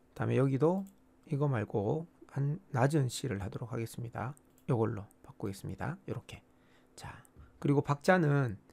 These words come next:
박자는 이거는 좀 짧게 끝나게 요렇게 바꿔보도록 하겠습니다. 됐죠?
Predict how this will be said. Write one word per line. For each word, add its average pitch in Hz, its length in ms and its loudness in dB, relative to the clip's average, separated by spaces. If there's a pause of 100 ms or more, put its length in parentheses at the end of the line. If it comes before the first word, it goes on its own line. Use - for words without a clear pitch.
(180)
박자는 117 580 -2
이거는 131 420 -2
좀 98 160 -4
짧게 135 300 -2
끝나게 95 580 -4
요렇게 - 400 -12 (440)
바꿔보도록 - 600 -8
하겠습니다. 101 520 -10 (760)
됐죠? 98 500 2